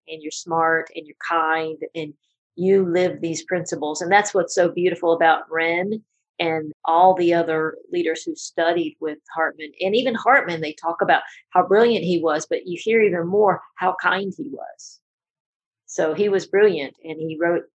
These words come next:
thou-, hundreds of thousands of pages, but you know what? He believed in putting people first, and I think he did his best to try to do that just based on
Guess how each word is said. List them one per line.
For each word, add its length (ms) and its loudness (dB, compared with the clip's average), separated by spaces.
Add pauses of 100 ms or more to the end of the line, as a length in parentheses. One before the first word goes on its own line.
thou-, 360 2
hundreds 360 -2
of 140 -6
thousands 400 0
of 140 -8
pages, 420 -2
but 180 -8
you 60 -14
know 140 -4
what? 260 0 (400)
He 160 -6
believed 340 0
in 120 -4
putting 180 0
people 320 -10
first, 300 -2
and 60 -12
I 40 -20
think 180 -14
he 80 -8
did 140 -6
his 140 -14
best 260 -8
to 80 -20
try 200 -10
to 120 -20
do 180 -6
that 220 0
just 220 -12
based 280 -4
on 160 -4